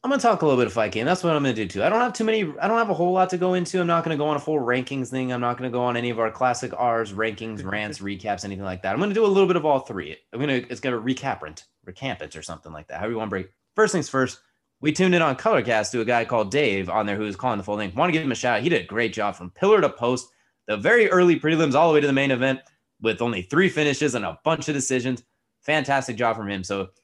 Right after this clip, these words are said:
Speaker 1: fa-, just shout out to him. If you haven't followed him on Colorcast, go give him a listen too. He's a great guy, fun to listen. Ma-, he kept us sit-, sitting through the whole time, so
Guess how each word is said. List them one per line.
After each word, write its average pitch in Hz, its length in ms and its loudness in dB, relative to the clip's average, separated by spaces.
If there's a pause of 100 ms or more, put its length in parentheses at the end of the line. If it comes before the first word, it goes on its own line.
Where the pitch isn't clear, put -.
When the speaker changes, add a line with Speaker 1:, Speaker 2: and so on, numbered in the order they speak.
(160)
Speaker 1:
fa-, - 200 -8
just 160 260 -4
shout 143 160 2
out 120 100 0
to 120 80 -6
him. 120 60 -2
If 104 100 -8
you 120 60 0
haven't 110 160 -2
followed 104 200 0
him 95 100 -4
on 92 80 -4
Colorcast, 95 540 -4
go 110 100 -4
give 101 160 -4
him 98 60 -6
a 92 60 -4
listen 92 260 -8
too. 98 240 -8 (220)
He's 120 140 -6
a 101 40 -10
great 98 260 -6
guy, 92 260 -4 (120)
fun 120 280 -4
to 92 60 -6
listen. 87 260 -8 (220)
Ma-, 147 220 -2
he 151 280 0
kept 156 240 2
us 143 160 0
sit-, 107 300 -2
sitting 104 260 -6
through 110 140 -6
the 82 80 -6
whole 92 120 -6
time, 76 260 -12
so 82 220 -14